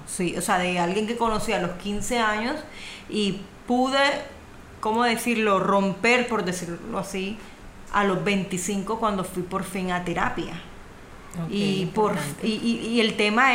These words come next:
Speaker 1: es que, mm, ah, estamos hablando mucho desde la conciencia, pero, pero de pronto quien nos esté escuchando no esté en esa conciencia y no se está dando cuenta que está en una relación que no va pa' ningún lado. ¿Ya me entiendes?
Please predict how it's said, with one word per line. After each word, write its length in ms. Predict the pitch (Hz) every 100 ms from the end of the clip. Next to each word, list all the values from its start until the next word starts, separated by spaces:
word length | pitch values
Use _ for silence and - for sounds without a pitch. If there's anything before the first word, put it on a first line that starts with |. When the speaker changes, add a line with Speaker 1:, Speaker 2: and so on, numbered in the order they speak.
| 240
Speaker 1:
es 100 | 240
que, 180 | - 262
mm, 1400 | - - - - - - - - - - - - - -
ah, 160 | 226 -
estamos 320 | 233 226 240
hablando 260 | 294 240 240
mucho 360 | 247 254 247 285
desde 160 | 240 208
la 120 | 190
conciencia, 600 | 190 180 - 202 202 269
pero, 300 | 233 208 185 180 -
pero 160 | 208 180
de 100 | 175
pronto 420 | 208 190 254 254
quien 200 | 247 233
nos 140 | 220 214
esté 280 | 208 -
escuchando 760 | 202 202 247 269 226 220 262 294 - - - 196
no 180 | 202
esté 300 | 202 202 190
en 80 | 185
esa 280 | 180 180 175
conciencia 720 | 170 165 - 277 214 170 - - -
y 120 | 208 202
no 200 | 196 185
se 140 | 220
está 220 | 214 208
dando 280 | 190 196 202
cuenta 240 | 208 202 269
que 80 |
está 220 | 269 202 175
en 80 | 175
una 120 | 175
relación 440 | 180 180 175 175 165 170 175 180 - - -
que 120 | - 247
no 120 | 185
va 120 | 175
pa' 80 | 175
ningún 320 | 170 156 160
lado. 180 | 170 - - - - - -
¿Ya 80 | 185
me 100 | 202
entiendes? 380 | 185 151 147